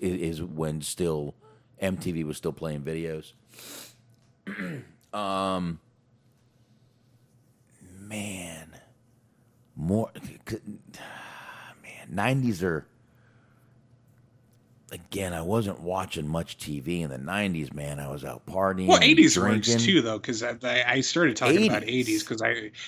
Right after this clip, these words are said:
Speaker 2: it started off with me, like, listening to or watching a couple of sort of, I have a, a real soft spot in my heart, not for the songs themselves, but just for, like, the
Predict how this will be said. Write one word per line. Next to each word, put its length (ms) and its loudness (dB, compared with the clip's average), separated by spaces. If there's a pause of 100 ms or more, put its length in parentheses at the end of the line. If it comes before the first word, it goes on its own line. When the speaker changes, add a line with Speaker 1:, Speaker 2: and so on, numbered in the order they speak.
(140)
Speaker 2:
it 160 6
started 360 8
off 280 4
with 180 -6
me, 140 0
like, 200 -6
listening 580 -6
to 220 -6
or 120 -6
watching 460 2
a 80 2
couple 420 -2
of 340 -6 (600)
sort 300 8
of, 140 6
I 220 0
have 240 4
a, 400 -2
a 40 -6
real 360 -2
soft 340 -2
spot 280 -2
in 100 -2
my 140 2
heart, 380 -2 (300)
not 260 4
for 140 2
the 120 0
songs 380 2
themselves, 640 -2 (340)
but 140 -2
just 300 -2
for, 440 2
like, 340 -2 (300)
the 240 2